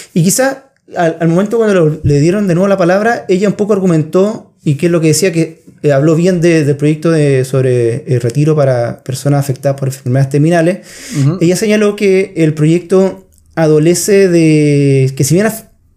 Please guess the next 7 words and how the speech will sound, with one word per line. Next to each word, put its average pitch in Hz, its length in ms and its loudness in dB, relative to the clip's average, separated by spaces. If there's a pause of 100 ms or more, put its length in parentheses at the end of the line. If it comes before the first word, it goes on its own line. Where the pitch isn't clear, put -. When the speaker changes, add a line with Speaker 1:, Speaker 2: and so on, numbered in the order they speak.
Speaker 1:
m-, 147 220 0 (480)
metodológicamente 180 1120 0
no 156 120 2
es 165 80 2
riguroso 151 880 0 (720)
el 127 260 -2
texto, 143 580 -4